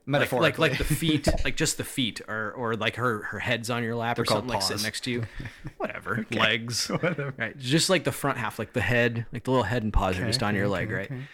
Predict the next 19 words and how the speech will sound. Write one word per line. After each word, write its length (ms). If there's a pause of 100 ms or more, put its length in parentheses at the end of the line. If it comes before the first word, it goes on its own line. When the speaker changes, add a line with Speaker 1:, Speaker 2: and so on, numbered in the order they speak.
(240)
Speaker 2:
And 200
then, 360
uh, 240
the 80
cat 460
is 180
with 140
your 120
wife, 380
uh, 100
Speaker 1:
Oh. 220
Speaker 2:
on 300
the 80
other 120
side 240
of 40
the 60
couch. 440
Speaker 1:
Yeah. 240